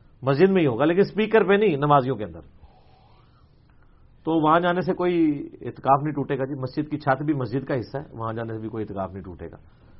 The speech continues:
ہر وہ چیز، ایون مسجد سے باہر بھی آپ چلے گئے، اب یہ مسجد نبی شریف میں اور حرمین میں جو لوگ اعتکاف بیٹھے ہوتے ہیں، بعض لوگوں کو وہاں کا کھانا وہ اس طرح پسند نہیں آتا، وہ باہر جا کے ہوٹلوں پہ کھانا کھاتے ہیں، تو اعتکاف تو نہیں ٹوٹتا ان کا۔ تو جا سکتے ہیں،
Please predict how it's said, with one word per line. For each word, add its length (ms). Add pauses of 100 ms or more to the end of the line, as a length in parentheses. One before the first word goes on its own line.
(180)
ہر 140
وہ 140
چیز، 280 (380)
ایون 220
مسجد 300
سے 60
باہر 240
بھی 100
آپ 160
چلے 200
گئے، 120
اب 180
یہ 60
مسجد 320
نبی 160
شریف 260
میں 120
اور 100
حرمین 460
میں 80
جو 100
لوگ 180
اعتکاف 300
بیٹھے 260
ہوتے 180
ہیں، 120 (1700)
بعض 220
لوگوں 240
کو 160
وہاں 220
کا 80
کھانا 440
وہ 160
اس 140
طرح 100
پسند 320
نہیں 120
آتا، 160
وہ 60
باہر 160
جا 140
کے 60
ہوٹلوں 280
پہ 80
کھانا 240
کھاتے 280
ہیں، 80
تو 100
اعتکاف 360
تو 60
نہیں 100
ٹوٹتا 300
ان 80
کا۔ 140 (1700)
تو 220
جا 180
سکتے 340
ہیں، 80